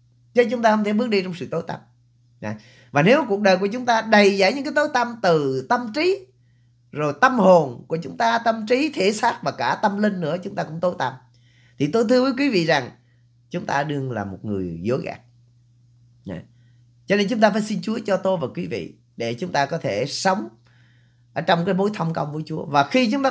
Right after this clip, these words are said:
thật sự thông công với Ngài thì thưa quý vị, ơn của Chúa sẽ ở với chúng ta, ánh sáng sẽ dẫn dắt chúng ta. Đó. Chúng ta sẽ có một cái sự khôn sáng của Chúa. Có những người chúng tôi trò chuyện và nói chuyện với họ rồi họ,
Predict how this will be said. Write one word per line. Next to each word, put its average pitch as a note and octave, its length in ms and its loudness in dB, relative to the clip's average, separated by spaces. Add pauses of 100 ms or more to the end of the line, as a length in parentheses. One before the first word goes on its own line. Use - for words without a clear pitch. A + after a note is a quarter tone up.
thật G#3 200 -2
sự D#3 200 2
thông G#3 200 0
công G3+ 180 -2
với G3+ 100 -6
Ngài C3 260 -4 (540)
thì A#2+ 160 -6
thưa F3 260 0
quý G3 80 -4
vị, G#2 240 -4
ơn D#3 240 2
của D#3 140 -6
Chúa E3 240 -4
sẽ - 140 -8
ở G2+ 240 -6
với C#3 140 -10
chúng C3 160 -16
ta, - 180 -16 (220)
ánh B3+ 180 0
sáng B3 400 2 (220)
sẽ C#3 400 -2
dẫn D#3+ 300 -4
dắt G3+ 160 -6
chúng E3 140 -10
ta. C3+ 160 -10 (840)
Đó. - 140 -12 (560)
Chúng C4+ 180 -2
ta B3 140 6
sẽ A3 340 2 (200)
có B3+ 160 6
một B3 160 -6
cái A#3 80 -4
sự F3+ 120 -4
khôn B3+ 320 2
sáng C#4 280 -4
của A#3 140 -6
Chúa. - 120 -10 (1120)
Có B3 80 -2
những A#3 180 0
người C3+ 580 4 (200)
chúng B3 160 -10
tôi A3 160 -4
trò E3+ 200 -2
chuyện C3 300 -4
và C3+ 60 -4
nói F3+ 120 -4
chuyện C#3+ 240 -2
với F#3+ 120 -4
họ A#2+ 180 -4
rồi B2+ 180 -8
họ, A#2+ 280 -8